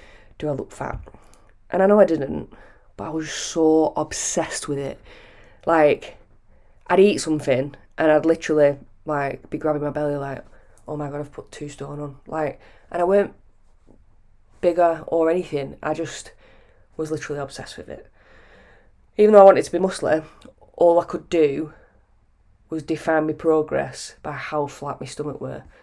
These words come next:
Like, that's, that's how I defined my whole entire world, was how flat my stomach was. And it's just not necessary. And I think, I know I speak a lot about,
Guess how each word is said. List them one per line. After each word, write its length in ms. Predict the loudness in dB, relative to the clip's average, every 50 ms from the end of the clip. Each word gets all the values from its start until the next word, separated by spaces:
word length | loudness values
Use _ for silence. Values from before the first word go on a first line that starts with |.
| _ 2
Like, 120 | 6 6
that's, 160 | 6 6 6
that's 180 | 6 6 6 6
how 100 | 6 4
I 60 | 4
defined 440 | 4 2 0 2 4 4 4 2 -2
my 80 | -8 -10
whole 460 | -4 2 2 4 4 4 0 0 0
entire 560 | -2 -2 -2 -4 -12 -10 -4 2 2 2 4
world, 460 | 4 0 0 0 -2 -4 -6 -10 -8
was 160 | -8 -8 -8
how 400 | -8 -8 -4 -2 -2 -2 -4 -6 -14 -20 -20 -20 -20 -20 _ _ _ _
flat 320 | -20 -10 -6 -4 -4 -4
my 80 | -6 -14
stomach 280 | -12 -10 -8 -8 -8 -8
was. 280 | -10 -14 -14 -14 -16 -20 -20 _ _ _ _ _ _ _ _ _ _ _ _ _ _
And 300 | -4 -4 -2 -2 -4 -8 _ _ -10
it's 260 | -10 -8 -8 -10 -14
just 440 | -14 -14 -12 -12 -12 -12 -14 -14 -20 _ _ _ _ _ _ _ _ _ _ _ _
not 420 | -10 -8 -6 -2 2 2 2 2 2
necessary. 720 | -2 -6 -6 -6 -8 -6 -2 -2 0 2 2 2 0 -2 -4
And 80 | -6
I 60 | -6
think, 460 | -2 -2 -2 -2 -2 -6 -8 -12 -20 -20 _ _ _ _ -20 -20 _ _ _ _ _ _ _ -6
I 60 | -4 0
know 100 | 0 0
I 60 | 0
speak 280 | -2 -2 -6 -4 -2
a 40 | -2
lot 100 | -4 -2
about, 300 | -2 -4 -6 -6 -8 -16